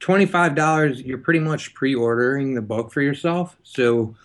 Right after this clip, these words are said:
at the same time as, you know, making a contribution to a great cause, you're actually getting a tangible back, um, and money going towards, you know, more awareness.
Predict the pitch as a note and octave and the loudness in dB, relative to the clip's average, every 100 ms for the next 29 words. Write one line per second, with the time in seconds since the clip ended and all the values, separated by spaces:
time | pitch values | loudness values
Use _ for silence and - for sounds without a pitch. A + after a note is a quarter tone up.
0 | _ _ - A2+ A2+ - B2+ A2+ B2 A#2+ | _ _ -10 -4 -4 -2 -2 0 0 2
1 | A#2+ A#2 A2 A2 A#2+ A2 A2+ A2 A#2 - | 2 0 -2 -6 -6 -4 -4 -6 -10 -16
2 | - - - A#2+ - B2+ A#2 A2+ A#2 A2+ | -20 -16 -10 -8 -4 -4 -2 0 0 0
3 | B2 A2+ A2 A#2 A2+ - C3 B2+ B2+ B2 | 0 0 0 -2 -2 -4 -4 0 2 2
4 | A2+ - _ _ - _ C3+ C3 A2+ A#2+ | 0 -10 _ _ -20 _ 0 0 2 0
5 | A#2 - - B2 A#2+ A2+ A#2+ C3+ B2 A#2+ | 0 -2 -2 0 0 -4 -4 -2 -2 -2
6 | A2 A#2 A2+ A2+ A2 - - _ _ _ | -2 0 0 0 -4 -10 -20 _ _ _
7 | - A2 A2 A2 A2+ A#2 - _ _ _ | -16 -10 -8 -6 -6 -8 -12 _ _ _
8 | _ _ _ _ - - C3 A#2 A2 A2 | _ _ _ _ -20 -6 0 2 2 2
9 | A2+ A2+ C3 B2 A#2 A#2 A#2 A2+ A2 A#2+ | 0 -2 0 2 2 2 2 0 0 2
10 | A#2 A#2 G#2+ - - - A#2+ A2 A2 A2+ | 2 0 -4 -12 -14 -8 -6 -4 -2 -2
11 | A2 G#2+ G#2+ A2 - - - | -2 -4 -6 -14 -14 -16 -16